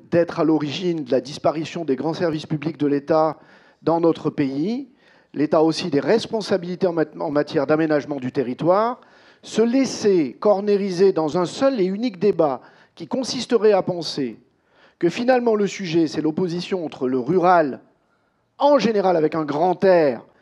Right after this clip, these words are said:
et les métropoles avec un grand M, c'est évidemment un raccourci,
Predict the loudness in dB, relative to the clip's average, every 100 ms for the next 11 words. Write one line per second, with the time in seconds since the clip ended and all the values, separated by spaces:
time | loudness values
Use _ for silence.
0 | _ _ -2 2 2 2 0 0 2 2
1 | 2 0 -2 -8 -8 -8 -6 2 2 2
2 | 0 -2 -4 _ _ _ _ _ -4 0
3 | 2 2 2 2 2 0 0 0 0 -2
4 | -4 -4 -2 -4